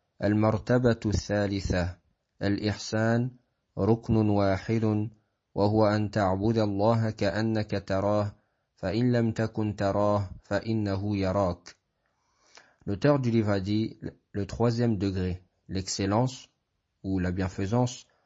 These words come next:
elle ne comporte qu'un seul pilier, c'est d'adorer Allah comme si tu le voyais, car si tu ne le vois pas, certes, lui te voit. Le noble cheikh Saleh Al-Fawzan,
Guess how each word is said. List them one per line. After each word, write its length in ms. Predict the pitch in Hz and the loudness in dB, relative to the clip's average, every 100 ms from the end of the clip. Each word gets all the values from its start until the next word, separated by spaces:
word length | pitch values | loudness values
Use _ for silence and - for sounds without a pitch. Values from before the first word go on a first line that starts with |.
| _ _ _ _ | _ _ _ _
elle 200 | - 98 | -2 0
ne 300 | 107 107 107 - - - | 2 2 0 -4 -14 -4
comporte 460 | 117 113 117 - | -2 0 0 -2
qu'un 180 | - 127 | -2 -2
seul 260 | 123 123 110 | 0 -2 0
pilier, 460 | 107 101 104 127 _ _ _ _ _ | -2 0 -2 -2 _ _ _ _ _
c'est 140 | 95 | -6
d'adorer 500 | 95 101 110 104 113 | -2 0 2 2 2
Allah 480 | - 104 107 113 107 | 0 0 2 2 0
comme 200 | - 110 | -4 -4
si 200 | 107 110 | -4 -8
tu 120 | 104 101 | -6 -4
le 100 | 98 | -2
voyais, 480 | 90 92 98 117 - _ _ _ _ | -2 -2 -2 -4 -12 _ _ _ _
car 160 | 101 90 | -6 -6
si 180 | - 117 | -4 -2
tu 120 | 117 | 2
ne 100 | 110 | 2
le 80 | 104 | 2
vois 220 | 98 92 | 2 0
pas, 160 | 113 | 0
certes, 400 | 113 - 107 - - | 0 -2 -4 -6 -10
lui 260 | 101 104 104 | -4 -2 0
te 80 | 95 | -2
voit. 340 | 87 85 95 _ _ _ _ _ _ _ _ _ _ _ _ _ _ _ _ _ _ _ - | -4 -6 -10 _ _ _ _ _ _ _ _ _ _ _ _ _ _ _ _ _ _ _ -4
Le 100 | 85 | 2
noble 320 | 113 147 135 | 4 4 2
cheikh 320 | 123 - 127 127 - | 0 0 -2 -2 -6
Saleh 380 | - 135 123 107 | 0 2 2 0
Al-Fawzan, 720 | 110 101 104 104 110 123 117 | -4 -4 -2 0 0 0 0